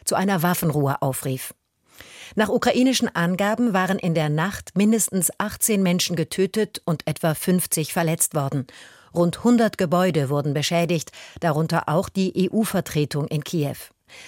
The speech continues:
Ratspräsident Costa bezeichnete dies als vorsätzlich. Kommissionschefin von der Leyen äußerte sich empört.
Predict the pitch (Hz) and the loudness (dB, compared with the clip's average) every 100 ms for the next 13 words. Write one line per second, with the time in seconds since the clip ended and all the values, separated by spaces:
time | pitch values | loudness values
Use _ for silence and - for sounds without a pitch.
0 | - - 180 185 - 202 185 175 170 - | -20 -4 0 0 0 2 2 2 0 0
1 | 170 - 214 220 - 196 - 202 208 202 | 0 0 0 0 0 -2 -2 0 0 -2
2 | 190 190 175 180 - 170 170 - 247 214 | 0 0 0 0 0 -2 -2 2 2 4
3 | 147 127 - 139 131 - _ - 156 147 | 2 0 -2 -4 -6 -12 _ -2 0 2
4 | 190 196 180 156 156 170 156 156 147 156 | 2 2 0 0 -2 0 0 0 0 0
5 | 196 - 170 165 151 135 147 185 170 175 | 0 0 -2 -2 -2 -2 -2 -4 -2 -2
6 | 131 - | -4 -6